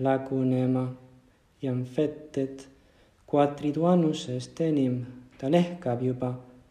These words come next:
sest on juba neljas päev, kui ta on maetud,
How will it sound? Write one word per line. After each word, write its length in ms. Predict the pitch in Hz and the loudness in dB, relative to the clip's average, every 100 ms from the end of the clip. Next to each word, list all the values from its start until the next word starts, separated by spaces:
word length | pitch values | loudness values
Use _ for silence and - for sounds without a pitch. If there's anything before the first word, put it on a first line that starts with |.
| _ _ - | _ _ -18
sest 480 | - 135 127 - 151 | -4 -2 -2 -6 0
on 220 | 156 139 | 2 2
juba 320 | 123 123 120 | 2 0 0
neljas 480 | 160 170 143 127 - | 2 2 2 0 -4
päev, 400 | - 123 120 123 - - _ _ _ _ | -6 -4 -4 -8 -14 -20 _ _ _ _
kui 120 | - | -6
ta 120 | 131 160 | 0 2
on 160 | 160 | 4
maetud, 720 | 170 175 131 117 - 127 117 | 6 6 4 0 -6 -14 -14